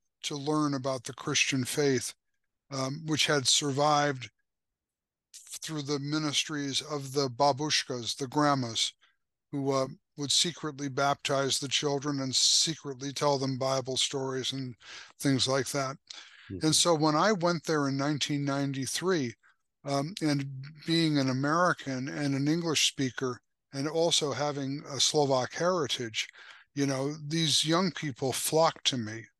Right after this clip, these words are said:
Speaker 1: and, um, they were so hungry to learn. And of course, in their,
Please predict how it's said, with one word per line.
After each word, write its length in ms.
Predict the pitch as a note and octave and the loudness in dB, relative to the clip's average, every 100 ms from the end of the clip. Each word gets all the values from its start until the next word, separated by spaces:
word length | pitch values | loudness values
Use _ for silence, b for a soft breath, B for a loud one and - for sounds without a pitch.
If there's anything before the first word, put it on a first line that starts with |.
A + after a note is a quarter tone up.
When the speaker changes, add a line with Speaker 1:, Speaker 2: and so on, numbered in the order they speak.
| _ _ _ | _ _ _
Speaker 1:
and, 360 | C#3+ C3+ C3 C3 | -6 -2 0 2
um, 320 | C3 B2+ F3 _ - _ _ _ - | 0 0 -6 _ -20 _ _ _ -2
they 120 | D3 | 2
were 180 | C#3 C3 | 4 4
so 340 | - F#3 F#3+ | 2 2 0
hungry 440 | C#3+ E3+ E3+ D3 B2+ | -2 -4 -4 -6 -4
to 80 | B2+ | -2
learn. 500 | B2 C#3+ B2 G2+ G2+ _ _ _ _ | 0 0 0 -4 -12 _ _ _ _
And 140 | C#3 C#3 | 0 0
of 80 | C#3 | 0
course, 440 | - E3+ C3+ - _ _ _ _ | 2 4 4 0 _ _ _ _
in 220 | E3 D#3 D#3 | -2 0 4
their, 380 | D#3 D3 D#3+ | 4 4 2